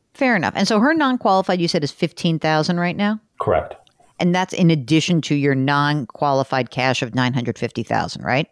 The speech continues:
Speaker 2: That's right.
Speaker 1: Okay. How about your house? What's it worth?
Speaker 2: Four hundred K.
Speaker 1: Mortgage?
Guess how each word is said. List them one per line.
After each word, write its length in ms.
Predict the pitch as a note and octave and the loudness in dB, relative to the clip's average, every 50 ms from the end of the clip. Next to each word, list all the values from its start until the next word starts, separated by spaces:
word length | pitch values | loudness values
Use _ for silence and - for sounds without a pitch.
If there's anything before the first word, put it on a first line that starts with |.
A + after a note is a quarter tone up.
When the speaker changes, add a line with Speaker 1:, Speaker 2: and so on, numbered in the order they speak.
| _ _ - | _ _ -4
Speaker 2:
That's 260 | F#2 E2+ E2 - - | -2 -2 -2 -2 -2
right. 240 | F2+ E2+ D#2 - - - _ _ _ _ - | -2 -2 -2 -4 -8 -16 _ _ _ _ -6
Speaker 1:
Okay. 280 | C#3+ - - G#3 - - - - - - - - _ _ _ | -4 -2 -4 -4 -6 -6 -14 -20 -20 -20 -20 -20 _ _ _
How 100 | - A3+ | -4 -2
about 160 | A3 C4 - | -2 0 0
your 80 | F3+ F#3+ | 0 0
house? 320 | E3+ D#3+ C3+ G#2+ - - | 0 0 -2 -2 -4 -4
What's 180 | - D#3+ - - | -4 -4 -4 -4
it 80 | - - | -6 -6
worth? 340 | D3+ C3+ B2+ C3 _ _ _ _ _ _ _ _ _ _ _ _ _ - - - - - - - | -4 -6 -6 -6 _ _ _ _ _ _ _ _ _ _ _ _ _ -20 -20 -20 -20 -20 -10 -4
Speaker 2:
Four 180 | - A#2 G#2+ G#2+ | 0 2 2 2
hundred 240 | G#2+ G2+ F#2+ F2+ | 2 2 0 0
K. 260 | - - G#2+ B2+ C3+ - - _ _ _ _ - | 0 2 2 2 0 -2 -8 _ _ _ _ -2
Speaker 1:
Mortgage? 540 | F3 F3+ G3+ A3 A3+ E4 F#4+ - - - | 2 2 2 2 2 0 0 0 -4 -8